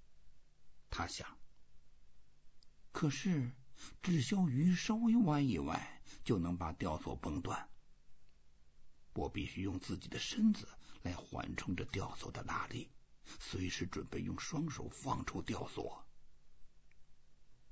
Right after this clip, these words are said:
“不过，你还没睡觉呢，老头儿。”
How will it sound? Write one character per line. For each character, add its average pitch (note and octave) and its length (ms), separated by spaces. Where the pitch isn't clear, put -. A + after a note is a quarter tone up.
“不 A2+ 200
过， E2+ 500
你 G2 160
还 - 180
没 G2 180
睡 G#2+ 220
觉 D#3 300
呢， E2 380
老 - 160
头 - 160
儿。” E2+ 300